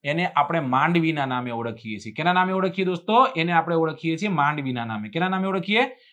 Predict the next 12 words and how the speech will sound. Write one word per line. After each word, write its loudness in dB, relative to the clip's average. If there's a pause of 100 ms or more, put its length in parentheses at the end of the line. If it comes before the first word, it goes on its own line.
(120)
માંડવીના 4
નામે 0
ઓળખીએ -6
છીએ. -16
ઊંધા 8
ઘંટ 2
આકારનું 4 (220)
ગુજરાતનું 4
એક 4
મધ્ય 4
કક્ષાનું 2
બંદર, 6